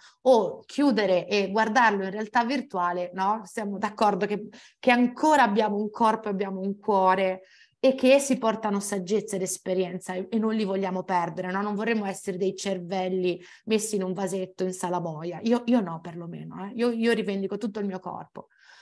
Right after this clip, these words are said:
Ehm, per cui io non vorrei però che umano fosse solo per quello. Vorrei parlare invece tantissimo di intelligenza umana,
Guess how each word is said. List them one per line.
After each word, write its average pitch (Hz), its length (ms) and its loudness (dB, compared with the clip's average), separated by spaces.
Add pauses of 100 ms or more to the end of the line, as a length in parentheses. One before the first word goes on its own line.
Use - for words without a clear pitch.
(280)
Ehm, 214 500 0
per 349 160 0
cui 339 140 0
io 220 240 0
non 262 260 4
vorrei 277 520 2
però 240 520 2
che 214 420 -2
umano 247 540 0
fosse 220 240 -8
solo 208 280 -2
per 202 260 -8
quello. 175 520 -6 (360)
Vorrei 277 260 2
parlare 254 360 0
invece 269 340 -2
tantissimo 247 540 -4
di 208 120 -4
intelligenza 202 800 -4
umana, 165 480 -12